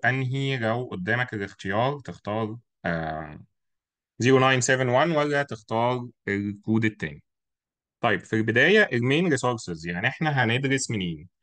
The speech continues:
في الأولد تكست بوك، كان عندنا كتاب قديم كده هم اللي كانوا بيشتغلوا منه. الأولد تكست بوك ده كان شكله زي ما انتوا شايفينه كده. طيب، بالنسبة للنيو تكست بوك، النيو تكست بوك هو الريد وان ده.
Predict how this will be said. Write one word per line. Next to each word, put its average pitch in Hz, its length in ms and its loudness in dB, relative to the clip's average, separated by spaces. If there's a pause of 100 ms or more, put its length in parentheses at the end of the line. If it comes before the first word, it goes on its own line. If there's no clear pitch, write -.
(960)
في 233 360 4 (120)
الأولد 131 440 2
تكست - 360 -2
بوك، 131 260 -2 (100)
كان 110 120 -2
عندنا 113 400 0
كتاب 131 380 0
قديم 120 360 -4
كده 120 320 -10 (200)
هم 113 160 -8
اللي 104 160 -6
كانوا 110 240 0
بيشتغلوا 110 480 -2
منه. 151 480 0
الأولد 95 340 -4
تكست - 340 -6
بوك 120 280 -6
ده 117 320 6
كان 113 360 -2
شكله 123 520 -4
زي 101 200 0
ما 101 80 -2
انتوا 107 160 -6
شايفينه 92 440 -2
كده. 85 140 -14 (840)
طيب، 95 400 -2
بالنسبة 139 440 2
للنيو 131 500 4
تكست - 360 -2
بوك، - 400 -6 (300)
النيو 117 220 2
تكست 196 320 -2
بوك 147 220 0
هو 151 600 2
الريد 110 580 0
وان 101 240 -4
ده. 80 120 -18